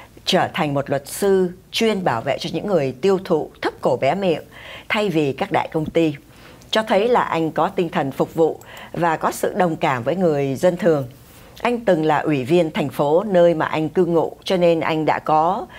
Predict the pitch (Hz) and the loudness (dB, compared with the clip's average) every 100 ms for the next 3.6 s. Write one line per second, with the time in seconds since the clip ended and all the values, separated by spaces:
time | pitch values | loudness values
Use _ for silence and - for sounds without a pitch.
0 | - - - - 220 208 165 - - - | -20 -20 -10 -4 0 0 0 -2 -10 -6
1 | 175 - 151 - - 165 151 147 143 - | -4 -2 -2 -4 -4 -2 -2 -6 -10 -16
2 | - - - 254 147 - - 175 160 127 | -20 -8 -4 -2 -2 -4 -8 -4 -2 -2
3 | - - 214 208 196 | -6 -4 -2 0 -2